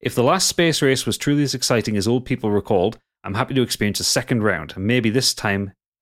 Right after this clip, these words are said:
uh, maybe, and maybe this wish will come true thanks to a returning rocket. So, Oodles, the Falcon Nine rocket is,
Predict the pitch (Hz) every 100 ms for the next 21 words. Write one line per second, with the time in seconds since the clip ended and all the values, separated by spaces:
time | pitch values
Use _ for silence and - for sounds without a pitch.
0 | - 123 123 143 131 135 - 113 170 123
1 | 127 147 - 113 - 107 - 127 - 110
2 | 101 95 - 101 101 - 95 90 104 -
3 | - - _ _ _ - 101 - _ _
4 | _ 135 98 - _ _ _ 117 160 190
5 | 190 170 147 123 120 110 104